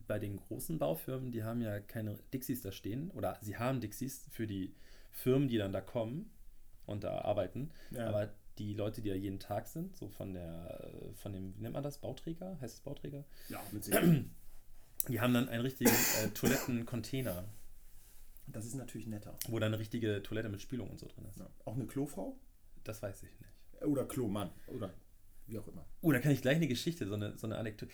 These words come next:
Speaker 1: Das ist, das, weißt du, das ist doch das, was die Podcasts ausmachen, was die Leute mal hören wollen. So Geschichten, die man dann so, wenn man so, oh ja, oh, oh, oh, weißt du? Und
Speaker 2: Ja, genau.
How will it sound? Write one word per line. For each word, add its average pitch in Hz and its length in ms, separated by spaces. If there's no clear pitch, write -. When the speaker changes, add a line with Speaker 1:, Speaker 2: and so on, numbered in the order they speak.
Speaker 1:
Das 160 200
ist, 185 140
das, 170 180
weißt 151 160
du, - 40
das 151 140
ist 175 120
doch 117 80
das, 123 180
was 123 140
die 117 80
Podcasts 113 600
ausmachen, 101 320
was 104 120
die 101 60
Leute 110 220
mal 98 80
hören 104 220
wollen. 87 160
So 92 100
Geschichten, - 500
die 92 60
man 87 120
dann 92 140
so, 92 160
wenn 107 60
man 110 100
so, 104 100
oh 175 140
ja, - 180
oh, 147 120
oh, 143 120
oh, 139 40
weißt 139 200
du? 156 140
Und - 160
Speaker 2:
Ja, 190 180
genau. 220 240